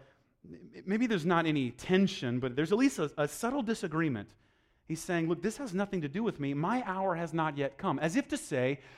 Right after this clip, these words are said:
"There's something I came to do." And for the rest of the Gospel of John, he'll refer to the hour with respect to his death, with respect to his being glorified, and with respect to his resurrection, saying that there's a thing I came to do, and this is what I'm after. And even we see a picture here, John telling us,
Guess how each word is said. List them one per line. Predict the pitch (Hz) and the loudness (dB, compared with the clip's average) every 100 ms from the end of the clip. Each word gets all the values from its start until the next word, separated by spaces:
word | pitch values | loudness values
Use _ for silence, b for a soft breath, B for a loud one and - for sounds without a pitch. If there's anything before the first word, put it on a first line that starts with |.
| B - | B 6
"There's | 214 - | 6 6
something | - 254 269 285 | 2 4 6 6
I | 262 233 | 6 4
came | 233 220 208 | 2 2 2
to | 180 | 2
do." | 240 226 | 4 4
And | 180 | 4
for | 208 | 6
the | 202 | 8
rest | 262 285 | 8 6
of | 254 | 4
the | 233 | 8
Gospel | 226 220 220 | 6 6 0
of | 185 | 4
John, | 254 254 | 6 8
he'll | 240 | 8
refer | 220 214 311 | 8 8 6
to | - 226 196 277 | 4 0 0 -2
the | 202 220 | 2 6
hour | 208 262 254 190 226 233 B 247 | 12 12 12 12 10 8 B 4
with | 208 | 4
respect | 208 202 202 - | 6 4 4 4
to | 180 | 4
his | 202 123 | 4 2
death, | - 196 247 220 | 8 12 12 10
with | 196 | -2
respect | 175 - 208 190 | -2 4 4 4
to | 180 165 B | 2 0 B
his | 202 | 0
being | 160 185 147 | 4 6 6
glorified, | 151 180 254 254 254 247 240 247 247 | 8 12 12 12 10 12 12 10 8
and | 208 | 4
with | 214 | 0
respect | 196 - 214 214 | 0 4 4 6
to | |
his | 202 196 - B 160 | 2 2 -2 B 8
resurrection, | 202 196 196 185 - 147 131 | 8 10 8 8 6 -2 2
saying | 226 220 | 4 6
that | 175 - B | 4 2 B
there's | 233 | 6
a | 202 | 6
thing | - 277 285 277 | 6 6 8 6
I | 214 | 4
came | 208 269 262 226 | 6 6 6 4
to | 185 | 2
do, | 156 240 240 - 220 | 4 6 6 2 0
and | 170 190 | 4 6
this | 247 254 | 4 2
is | 185 | 4
what | 208 202 | 8 8
I'm | 202 | 10
after. | 214 190 160 | 8 8 4
And | 160 208 | 4 4
even | 262 302 311 294 | 8 8 10 8
we | 285 | 8
see | - 262 | 6 2
a | |
picture | - 285 240 | 4 2 4
here, | 214 | 4
John | 180 226 220 | 6 4 6
telling | 254 247 | 6 8
us, | 202 | 6